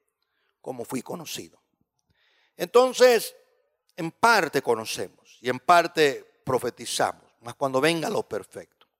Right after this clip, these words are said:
Y sabemos que eso es lo que tenemos hoy, ¿verdad? Como el mensajero nos dijo, prometido hoy para los creyentes de este día, ver,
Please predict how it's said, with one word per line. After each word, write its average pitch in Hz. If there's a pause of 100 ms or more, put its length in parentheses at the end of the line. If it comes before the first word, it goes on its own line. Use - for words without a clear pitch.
(680)
Y 143
sabemos 185
que 156
eso 170
es 202
lo 180
que 151
tenemos 170
hoy, 131
¿verdad? 113
Como 127
el 117
mensajero 123
nos 127
dijo, 135
prometido 147
hoy 143 (600)
para 135
los 131
creyentes 139
de 143
este 143
día, 151
ver, 123